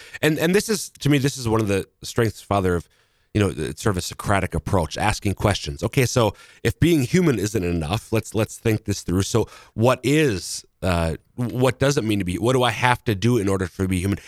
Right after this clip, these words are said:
And then why? Wh-, why are those things relevant? Why aren't they just arbitrary?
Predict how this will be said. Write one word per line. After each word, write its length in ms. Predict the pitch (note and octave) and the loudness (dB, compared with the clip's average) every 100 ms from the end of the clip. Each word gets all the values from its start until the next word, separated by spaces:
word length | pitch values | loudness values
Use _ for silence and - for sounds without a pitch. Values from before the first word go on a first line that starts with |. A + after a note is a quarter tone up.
| - | -4
And 100 | B2+ | 2
then 160 | D3 B2 | 2 2
why? 480 | G#2 A2+ A#2+ D2 - | 0 0 0 -4 -8
Wh-, 260 | - G#2+ F#2+ | -4 -2 0
why 420 | A#2 A#2 C3+ C#3 | 2 4 2 2
are 160 | G#2+ G#2+ | 0 0
those 360 | G2+ A2 - | 0 0 -2
things 360 | - G2 F2+ D#2+ | -4 -2 -2 -2
relevant? 540 | D#2+ F#2+ F2+ D2+ C#2 | 0 0 0 -4 -4
Why 180 | F2+ A2+ | 0 2
aren't 120 | B2 | 2
they 100 | A#2+ | 0
just 200 | G2+ - - | -2 -4 -2
arbitrary? 640 | G2 F#2+ - F2+ D2+ | -2 -2 -4 -2 -2